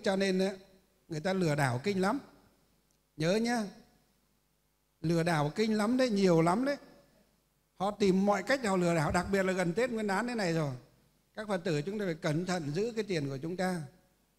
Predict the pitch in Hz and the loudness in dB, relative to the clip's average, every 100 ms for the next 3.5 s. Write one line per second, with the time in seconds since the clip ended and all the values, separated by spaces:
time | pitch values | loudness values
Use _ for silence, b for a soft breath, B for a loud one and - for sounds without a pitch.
0 | _ _ _ _ _ - 180 247 214 190 | _ _ _ _ _ 0 2 2 0 2
1 | 170 165 151 214 214 170 156 170 131 175 | 4 4 2 0 0 -2 2 2 4 4
2 | 220 - - - _ 147 147 196 160 151 | 2 -4 -18 -20 _ -4 -2 0 0 0
3 | 214 233 196 202 | -4 -4 0 0